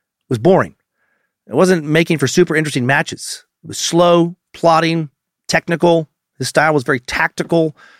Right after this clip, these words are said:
and not very theatrical. Uh, Cochran persuaded Hackenschmidt to learn some showmanship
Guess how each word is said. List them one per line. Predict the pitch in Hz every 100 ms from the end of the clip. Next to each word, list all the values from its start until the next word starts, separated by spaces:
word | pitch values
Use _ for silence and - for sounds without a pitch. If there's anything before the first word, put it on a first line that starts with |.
| _ _ -
and | 139
not | 147 -
very | 147 127
theatrical. | 123 - - 104 - _ _ _ _ _ _ _ _ -
Uh, | 135
Cochran | 131 202 202 175
persuaded | 160 202 190
Hackenschmidt | 160 175 175 - 208 240
to | 175 156 -
learn | 139 180 170
some | 143
showmanship | - 247 220 - -